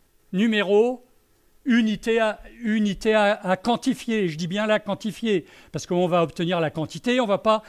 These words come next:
obtenir le nombre. Je n'utilise dénombrement que quand on obtient le nombre. Utilisez le dénombrement quand on obtient le nombre,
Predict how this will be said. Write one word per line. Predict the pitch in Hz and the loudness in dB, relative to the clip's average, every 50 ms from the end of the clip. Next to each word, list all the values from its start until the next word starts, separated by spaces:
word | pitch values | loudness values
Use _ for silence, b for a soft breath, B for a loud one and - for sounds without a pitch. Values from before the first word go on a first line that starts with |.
| B B B B | B B B B
obtenir | 196 185 - - 196 196 226 214 208 | -4 -4 -4 -4 -4 -2 -2 -2 -2
le | 214 226 | 0 0
nombre. | 220 240 254 240 196 135 104 120 175 - _ b b b b b b b b | 2 2 2 0 -2 -4 -8 -12 -18 -20 _ b b b b b b b b
Je | - 160 | -4 -2
n'utilise | 180 190 185 170 - 214 214 220 180 143 135 | -2 -2 -2 -2 0 0 0 0 0 -2 -2
dénombrement | 160 220 220 233 226 208 170 180 196 214 254 262 | 0 0 0 0 -2 -2 -2 -2 0 0 0 0
que | - 226 | 0 -4
quand | 196 - 226 | -4 -2 -2
on | 202 196 190 | -2 -2 -4
obtient | 180 - - 240 220 | -6 -6 -4 -2 -2
le | 208 196 | 0 2
nombre. | 180 180 180 175 160 123 107 104 - - - - - - - - _ _ _ _ _ _ _ _ _ _ _ _ _ _ _ _ _ _ _ _ _ _ _ _ _ _ _ _ _ - | 2 2 2 2 0 -2 -4 -10 -14 -18 -18 -18 -18 -20 -20 -20 _ _ _ _ _ _ _ _ _ _ _ _ _ _ _ _ _ _ _ _ _ _ _ _ _ _ _ _ _ 2
Utilisez | 185 170 - 220 202 214 196 180 208 202 | 2 4 4 4 4 4 4 2 2 2
le | 185 180 | 2 0
dénombrement | 165 131 151 196 196 196 190 156 147 170 165 190 185 | 0 0 0 0 2 0 0 0 0 0 2 0 0
quand | - - 151 | 0 -2 -2
on | 139 139 | -2 -2
obtient | 135 113 - - 127 117 | -2 -4 -6 -8 -10 -8
le | 123 131 | -6 -2
nombre, | 160 220 262 277 262 208 | 0 2 4 4 2 0